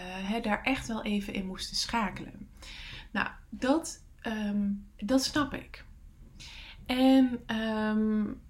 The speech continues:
ik ben toen vervolgens ook, want zij gaf ook aan van, "Ja, ik ben, hè, ik doe zoveel dingen intuïtief en ik vind mezelf eigenlijk helemaal niet consistent. En, ehm, ja, hoe, hoe zie jij dat, Aniek?"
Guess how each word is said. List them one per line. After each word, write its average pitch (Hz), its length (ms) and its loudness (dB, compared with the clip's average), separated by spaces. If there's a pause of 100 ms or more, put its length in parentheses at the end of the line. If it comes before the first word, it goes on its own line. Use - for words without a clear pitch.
ik 254 220 0
ben 262 200 6
toen 311 160 2
vervolgens 240 720 -4
ook, 214 240 -2
want 214 220 -2
zij 214 140 -2
gaf 285 380 2
ook 208 260 -2
aan 233 340 0
van, 214 240 0
"Ja, 233 300 0
ik 202 180 -4
ben, 208 320 2 (1000)
hè, 233 120 -4
ik 254 220 2
doe 277 180 8
zoveel 269 560 6
dingen 208 340 6
intuïtief 208 800 2
en 214 240 0
ik 214 80 -4
vind 262 180 4
mezelf 220 360 0
eigenlijk 196 380 -4
helemaal 208 440 2
niet 226 200 6
consistent. 185 920 -4
En, 185 560 -6 (400)
ehm, 180 800 -10 (920)
ja, 220 400 2
hoe, 262 420 6 (600)
hoe 262 200 8
zie 247 220 6
jij 320 180 4
dat, 185 240 -4
Aniek?" 170 460 -6